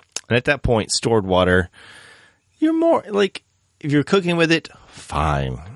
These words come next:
If you're making coffee with it, fine. Tea with it, yes.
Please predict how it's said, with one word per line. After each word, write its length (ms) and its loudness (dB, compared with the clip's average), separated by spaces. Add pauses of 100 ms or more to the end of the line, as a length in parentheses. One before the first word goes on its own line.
(140)
If 100 -4
you're 100 2
making 240 -2
coffee 400 0
with 160 2
it, 200 -12
fine. 600 0
Tea 240 -2
with 180 0
it, 100 -10
yes. 420 -2